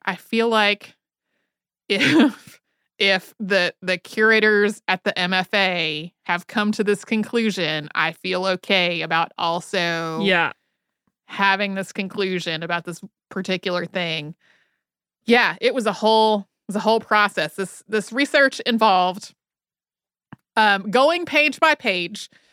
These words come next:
Speaker 1: through scans of the Boston E-, Evening transcript, uh, because I did not know when this thing had come out. But since I had seen somewhere that it had apparently revived in eighteen sixty, I was, like, going through eighteen sixty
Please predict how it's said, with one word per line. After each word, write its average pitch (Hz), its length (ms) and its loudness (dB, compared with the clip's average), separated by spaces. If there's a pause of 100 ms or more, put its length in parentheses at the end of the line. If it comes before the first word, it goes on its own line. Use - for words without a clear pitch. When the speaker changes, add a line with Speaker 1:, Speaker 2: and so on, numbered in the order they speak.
(240)
Speaker 1:
through 226 800 2
scans 196 720 0
of 202 160 -4
the 196 60 -2
Boston 185 360 0
E-, 190 160 -6 (100)
Evening 214 300 0
transcript, 170 640 -2 (500)
uh, 190 140 2
because 208 320 2
I 214 100 6
did 226 220 2
not 240 200 2
know 220 180 2
when 202 300 -2
this 196 180 -4
thing 190 260 -2
had 185 180 -6
come 180 200 -4
out. 165 320 -4 (380)
But 196 140 0
since 208 220 -2
I 196 120 4
had 190 280 -6
seen 233 380 -2
somewhere 202 600 4
that 190 200 0
it 202 120 -2
had 196 260 -2
apparently 208 520 0
revived 196 480 4
in 180 100 -6
eighteen 196 340 -6
sixty, 185 460 -4
I 165 100 0
was, 185 140 -4
like, 190 240 -2
going 208 360 2
through 202 520 0
eighteen 190 400 -2
sixty 185 640 -4